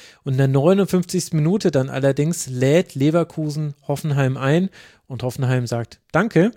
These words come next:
diese Einladung, die nehmen wir doch gerne an.“ Repol führt einen Abstoß kurz aus auf Turani, die passt nach innen und bleibt dabei an Melissa Köstler hängen,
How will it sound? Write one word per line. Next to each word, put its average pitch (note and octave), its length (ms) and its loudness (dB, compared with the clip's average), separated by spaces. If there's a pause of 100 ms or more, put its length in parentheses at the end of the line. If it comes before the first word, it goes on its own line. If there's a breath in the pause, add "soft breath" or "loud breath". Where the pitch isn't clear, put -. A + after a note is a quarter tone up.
(360 soft breath)
diese E3+ 220 0
Einladung, C3+ 500 0
die C#3 140 0
nehmen A#2+ 280 0
wir B2+ 80 0
doch B2 200 -4
gerne A#2 340 -6
an.“ A2 200 -12
Repol E3 440 -2
führt D#3 300 -6
einen B2+ 160 -8
Abstoß D3+ 500 -10
kurz - 280 -2
aus F3+ 340 0
auf D3+ 180 -4
Turani, D3+ 580 -2 (380 loud breath)
die F3+ 80 0
passt F3+ 300 -2
nach E3+ 140 0
innen G3+ 200 0
und D3+ 140 -4
bleibt F3+ 240 0
dabei E3 280 2
an D#3 140 -4
Melissa D#3 300 -4
Köstler D#3 340 -4
hängen, B2+ 320 -4